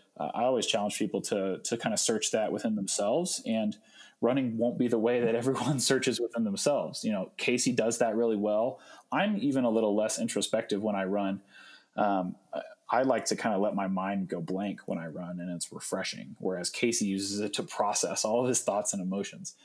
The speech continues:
So, uh, everyone's different, and, uh, I'll just leave it at that. And find what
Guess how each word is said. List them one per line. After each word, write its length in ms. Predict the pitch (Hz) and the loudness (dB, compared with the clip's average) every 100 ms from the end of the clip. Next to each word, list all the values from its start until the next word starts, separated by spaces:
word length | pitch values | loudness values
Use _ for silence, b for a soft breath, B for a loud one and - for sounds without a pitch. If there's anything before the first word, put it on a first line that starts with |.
| b | b
So, 340 | - 127 104 - B B B _ | 0 2 2 -4 B B B _
uh, 60 | 110 - | -4 2
everyone's 380 | 156 156 147 117 | 4 4 4 4
different, 400 | 117 - 110 104 - | 2 2 0 0 -2
and, 460 | 107 104 101 98 - B - | 0 0 0 -2 -8 B -10
uh, 60 | 113 | -4
I'll 300 | 104 104 117 | 0 2 2
just 200 | 113 - | 2 2
leave 140 | 101 | 2
it 60 | 98 | 0
at 120 | 92 | 0
that. 320 | 92 92 85 - | 0 0 -2 -4
And 120 | 104 - _ _ _ _ | -8 -10 _ _ _ _
find 320 | - 123 120 | 2 2 4
what 340 | 110 107 87 | 2 2 -2